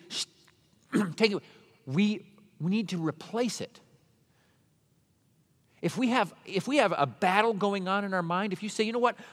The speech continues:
I'm, I'm having trouble with, with, with lust or with pornography or with, with issues," you are not gonna win that battle going, "Don't think about, don't, don't, don't, don't, don't, don't, don't, don't, don't, don't, don't." But you need to replace it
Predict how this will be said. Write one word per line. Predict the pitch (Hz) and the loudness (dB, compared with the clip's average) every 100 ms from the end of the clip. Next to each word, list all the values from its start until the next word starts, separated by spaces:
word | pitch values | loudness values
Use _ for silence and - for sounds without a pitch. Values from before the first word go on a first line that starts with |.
| - | 0
I'm, | 294 240 | 2 4
I'm | 247 | 2
having | 220 214 196 | 2 0 0
trouble | 160 254 208 156 | 2 4 6 4
with, | 131 - - - | 2 0 -14 0
with, | 170 147 - - | 2 2 -2 -2
with | 147 120 | 0 2
lust | 147 175 156 - | 8 8 6 -2
or | 139 | 0
with | 127 - | 0 -2
pornography | 139 139 180 190 175 - 131 | -4 2 4 4 2 0 0
or | |
with, | 123 117 - - | 0 -4 -8 -4
with | 156 156 | -2 2
issues," | 247 - 180 - - | 0 2 0 -2 -8
you | 175 285 | 4 6
are | 269 | 8
not | 285 277 | 8 6
gonna | 226 233 | 6 6
win | 196 226 294 220 | 6 6 6 6
that | 190 147 | 4 8
battle | 240 226 175 | 8 8 6
going, | 180 110 | 4 4
"Don't | 123 117 - | 0 -4 -6
think | 117 | -10
about, | 101 113 107 | 0 0 2
don't, | 143 123 120 | 0 -2 -2
don't, | 113 - | -4 -2
don't, | 143 107 - | -6 -4 0
don't, | 143 - | 0 0
don't, | 127 - - | -4 -4 -6
don't, | 131 - | -6 -4
don't, | 147 - | -6 -2
don't, | 156 160 | -4 -2
don't, | 151 - - | -4 -4 -4
don't, | 135 117 | -6 0
don't." | 151 - - - _ _ _ _ _ _ _ _ _ _ _ _ _ _ _ _ _ _ _ _ _ _ _ _ _ _ _ _ _ _ _ _ _ _ _ _ _ | -2 -2 -14 -20 _ _ _ _ _ _ _ _ _ _ _ _ _ _ _ _ _ _ _ _ _ _ _ _ _ _ _ _ _ _ _ _ _ _ _ _ _
But | - - | -4 -4
you | 143 | -4
need | 151 143 - | -6 -6 -8
to | 139 | -8
replace | 113 - - - 185 202 - | -8 -10 -16 -8 -4 -4 -6
it | - - | -12 -16